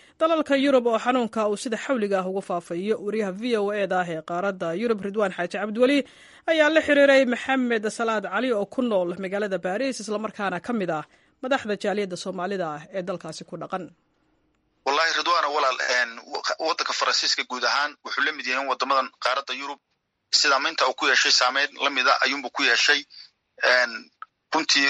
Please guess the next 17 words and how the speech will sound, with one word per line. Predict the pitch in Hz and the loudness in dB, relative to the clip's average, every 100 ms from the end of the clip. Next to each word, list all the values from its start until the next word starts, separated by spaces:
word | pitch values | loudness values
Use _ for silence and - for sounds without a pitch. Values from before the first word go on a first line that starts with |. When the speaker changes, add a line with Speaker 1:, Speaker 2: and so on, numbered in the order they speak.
| - - | 0 0
Speaker 2:
dee, | 123 123 123 113 - - | 2 4 4 2 4 2
xanuunkan | 151 139 147 139 | 2 -2 -2 0
oo | 135 | 0
sare | - 143 | 2 4
u | 143 | 4
soo | 131 | 2
kacayay | - 117 123 131 123 _ - | 2 2 2 -2 -8 _ 0
xil-, | - 127 | 2 2
xilliyadii | 117 - 127 143 139 - | 0 2 2 2 0 0
dambe, | 117 135 135 _ _ _ | 2 2 0 _ _ _
iminka | 151 131 127 98 - _ _ - | -2 2 2 2 -2 _ _ 0
afar | 156 151 | 2 4
iyo | |
labaatankii | 135 - 139 - | 4 2 0 4
saacadood | 135 139 135 | 4 2 -2
ugu | 135 147 | -8 -6
dambeeyey, | 123 123 127 143 131 | -2 2 4 4 0